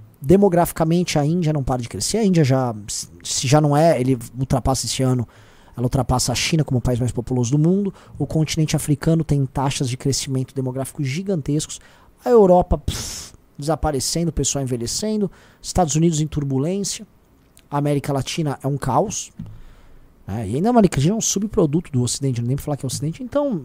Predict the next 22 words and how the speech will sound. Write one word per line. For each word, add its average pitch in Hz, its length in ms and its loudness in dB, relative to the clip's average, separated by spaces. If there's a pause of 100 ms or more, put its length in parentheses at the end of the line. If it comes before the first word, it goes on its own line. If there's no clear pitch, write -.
pessoal, 127 480 -4 (300)
é - 20 -6
o - 40 -4
seguinte: 202 500 0 (320)
o 175 60 2
mundo 220 260 4
é - 20 2
muito 214 220 0
mais 196 180 0
China, 180 480 6
muito 160 260 2
mais 143 300 0
Índia, 147 300 4
muito 151 200 2
mais 131 240 0
África, 139 460 2
muito 147 200 0
mais 151 200 2
mundo 139 240 2
islâmico 143 500 2
do 208 120 0
que 214 340 -2